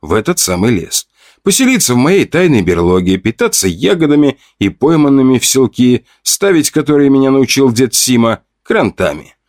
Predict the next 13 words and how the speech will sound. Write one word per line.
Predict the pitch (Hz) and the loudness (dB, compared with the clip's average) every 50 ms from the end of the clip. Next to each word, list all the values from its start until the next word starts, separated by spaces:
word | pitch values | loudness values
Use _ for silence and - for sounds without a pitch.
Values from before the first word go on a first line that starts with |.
| _ _ _ _ _ _ | _ _ _ _ _ _
Но, | 233 254 262 247 208 | -2 0 0 0 0
как | 202 190 202 175 | -2 -2 -2 -2
и | 180 | -2
каждый | 160 - 190 156 123 147 175 180 | -2 0 -2 0 0 2 2 2
раз, | 190 202 185 - 156 | 2 2 2 0 0
это | 165 147 | 0 0
желание | 113 104 131 151 160 185 180 170 143 120 110 | 0 0 2 2 2 2 2 2 2 0 0
с | - - | -2 -2
треском | 143 143 160 156 - - - 135 131 - - | 0 0 0 0 0 -2 0 0 0 0 -2
разбилось | 117 123 131 120 98 90 87 143 151 147 139 131 - - | -2 -2 0 -2 -2 -2 0 0 2 2 2 2 0 -2
о | - 104 113 | -4 -4 -6
простую | - 101 101 92 - - 127 127 113 90 | -4 -4 -4 -4 -2 -2 0 0 2 2
мысль. | 85 85 82 - - 98 82 | 0 -2 -4 -4 -6 -6 -8